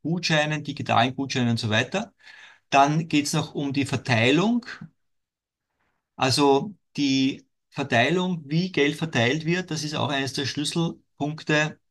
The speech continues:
Und dass wir es eben regional einsetzen. Und dafür gibt es diesen Club, den wir entwickelt haben. Einen Club fürs Leben sozusagen, wo alle mitmachen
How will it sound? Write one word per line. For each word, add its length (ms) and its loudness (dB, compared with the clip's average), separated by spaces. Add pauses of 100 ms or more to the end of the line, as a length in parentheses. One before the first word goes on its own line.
(1000)
Und 220 0
dass 200 2
wir 80 2
es 260 -6
eben 240 2
regional 520 0
einsetzen. 500 -4
Und 100 0
dafür 280 0
gibt 260 -4
es 140 -4
diesen 260 -2
Club, 380 -4 (1120)
den 180 2
wir 100 6
entwickelt 440 0
haben. 540 0 (920)
Einen 240 2
Club 220 -2
fürs 240 -4
Leben 600 2
sozusagen, 920 0 (1500)
wo 360 2
alle 320 4
mitmachen 840 -2